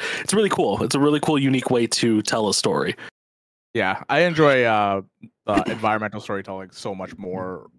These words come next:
Speaker 2: than, than I did way, way back. 'Cause I ex-, once you experience, like, like, good natural story, like, natural world storytelling and, like, the world around you, it's just, it's hard to,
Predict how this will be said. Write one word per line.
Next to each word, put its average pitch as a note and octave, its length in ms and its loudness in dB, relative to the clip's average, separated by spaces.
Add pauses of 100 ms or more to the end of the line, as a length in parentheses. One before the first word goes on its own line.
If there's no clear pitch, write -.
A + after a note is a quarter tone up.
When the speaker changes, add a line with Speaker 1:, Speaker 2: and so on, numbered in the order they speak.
(100)
Speaker 2:
than, F#2+ 380 -6
than G#2 140 -4
I G2+ 100 0
did G2+ 220 -4
way, G2+ 340 -4
way G2+ 180 -2
back. G#2 240 0
'Cause D3 120 -2
I F3 80 6
ex-, F#3+ 300 -4
once E3+ 220 0
you F3+ 80 4
experience, D#3+ 440 2
like, C3 160 0 (240)
like, G#2 180 -6
good A#2 380 2
natural B2+ 340 0
story, C#3 300 2
like, A2 180 -4
natural G#2 520 -6
world G#2 280 -6
storytelling A2 560 -6
and, G2 80 -6
like, F#2+ 200 -8
the G2+ 60 -12
world G2+ 320 0
around G2 280 -2
you, D#3+ 160 0 (380)
it's A2+ 180 -2
just, G#2+ 240 -2 (800)
it's - 180 -2
hard G#2+ 400 0
to, F#2+ 360 -4